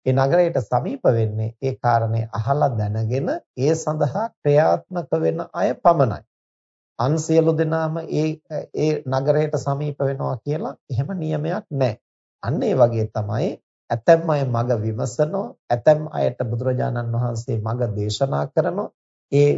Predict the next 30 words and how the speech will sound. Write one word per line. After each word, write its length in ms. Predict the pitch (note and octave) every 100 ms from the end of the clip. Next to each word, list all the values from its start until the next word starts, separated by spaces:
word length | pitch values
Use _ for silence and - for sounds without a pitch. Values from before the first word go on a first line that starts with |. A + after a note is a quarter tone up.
| A2+
විමසන, 640 | B2+ C#3 F3+ - F#3+ G3 A3+ - _
දේශනා 640 | G#2 B2+ C3+ D#3 D#3 E3+ D#3
කරන, 340 | - F3+ G#3 A3+ -
එය 180 | C#3
ශ්‍රවණය 500 | C3+ - B2 D3+ D#3+ E3
කරන, 320 | D#3+ F#3 F#3 G#3+ -
එය 200 | C3+ C#3
දැනගන්න 720 | B2+ A#2 D3+ D#3+ F3 F3 F3+
සියලු 440 | - - D#3 C#4+ C#4+
දෙනාම 440 | C#3 A#2 A2+ A2 A#2 A2+ _
ඒ 160 | C3+
මඟ 280 | B2+ A#2+ B2 C#3 C#3 _ _ -
ගෙවා 300 | A2+ B2+ B2+
නිම 220 | A#2 A#2 B2
කරන්නේ 480 | A#2+ A#2 A#2 G#2+
නැහැ. 240 | G#2 G#2+ C#4+ - _ _ _
ඒ 180 | D3 E3+
අනුව 300 | G3+ F3 F#3 F#3 -
ක්‍රියාත්මක 840 | - C3 D#3 A3 A3 - G3+ D3
වෙන 240 | D3 D3 D3
අය 180 | - C3 B2+
පමණයි 640 | - B2 B2 A#2+ A#2+ A#2+ B2+ - _ _ _
ඒ 200 | C3+ D3+ D#3+ -
අදාළ 500 | A2+ B2+ B2+ B2+ B2
තැනට 400 | - A#2 A2+ A2+
සම්ප්‍රාප්ත 720 | - A#2+ A2+ A2+ A2 A2 _
වෙන්නේ, 300 | G#2 G#2+ G2 - _
නිර්වාණ 480 | B2+ A#2+ B2+ A#2+
අවබෝධය 560 | A#2+ A#2 A2+ A2+ A2 A2
ලබන්නේ. 420 | G#2+ G#2 G2+ F#2